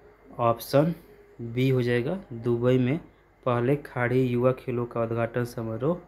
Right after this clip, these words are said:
संपन्न हुआ है। प्रश्न संख्या आठ है कि हाल ही में एसोचैम द्वारा आयोजित दूसरा वैश्विक आईपी लीडरशिप शिखर सम्मेलन कहाँ आयोजित हुआ है? ऑप्शन से ए वेनिस में,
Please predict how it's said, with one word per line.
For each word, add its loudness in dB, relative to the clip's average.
संपन्न -6
हुआ -4
है। -6
प्रश्न -2
संख्या 0
आठ 2
है -2
कि -10
हाल 0
ही 2
में 0
एसोचैम -4
द्वारा 2
आयोजित 0
दूसरा 0
वैश्विक 0
आईपी -2
लीडरशिप -2
शिखर -4
सम्मेलन -4
कहाँ 0
आयोजित 0
हुआ 0
है? -2
ऑप्शन -2
से -4
ए 0
वेनिस 0
में, -2